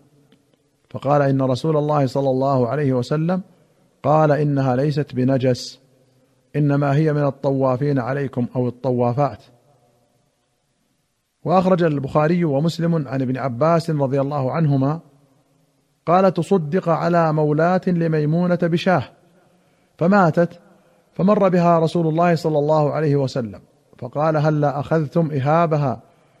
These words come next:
أي جلدها، فدبغتموه فانتفعتم به؟' فقالوا: 'إنها ميتة.' فقال: 'إنما حرم أكلها.'" وفي رواية قال: "مر رسول الله صلى الله عليه وسلم بعنز ميتة،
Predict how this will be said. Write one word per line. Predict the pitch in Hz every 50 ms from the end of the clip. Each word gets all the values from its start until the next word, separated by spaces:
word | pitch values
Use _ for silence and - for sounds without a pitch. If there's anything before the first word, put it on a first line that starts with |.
| _ _ - 131
أي | 135 131
جلدها، | 123 165 180 175 143 147 120 120 90 - - _ _ _ _ _ _ _ _ _ _ _
فدبغتموه | - 139 135 147 143 147 139 117 - 139 127 131 147 170 180 165 120
فانتفعتم | - - 135 139 127 - 135 135 120 123 - 135 127 127
به؟' | 143 165 - - _ _ _ _ _ _ _ _ _ _ _
فقالوا: | - 127 - 175 185 185 170 170 165
'إنها | 165 156 151 147 147 147
ميتة.' | 170 185 196 165 - 131 95 - - _ _ _ _ _ _ _ _ _ _ _ _
فقال: | - 123 113 135 151 147 139 135
'إنما | 131 160 156 147 135 127 127 127
حرم | 123 104 139 156 151 139 131 127
أكلها.'" | 127 - 175 165 - 147 135 117 113 - - - _ _ _ _ _ _ _ _ _ _ _ _ _ _ _
وفي | 120 117 139 139
رواية | 127 139 - 139 156 165 170 160 - 170 165 151 -
قال: | 143 147 147 151 151 147 - - _ _ _ _ _ _ _ _
"مر | - 165 190 190 180 160 156
رسول | 151 - 170 165 165
الله | 160 165 175 185 180 170
صلى | - 175 170 165
الله | 156 151 156 156 147 147 135 127
عليه | 151 160 151 139
وسلم | 139 135 131 - 170 165 156 143 143 139 135 123
بعنز | 117 120 117 160 170 160 147 131
ميتة، | 147 139 135 127 120 117 127 147 147 - 170 165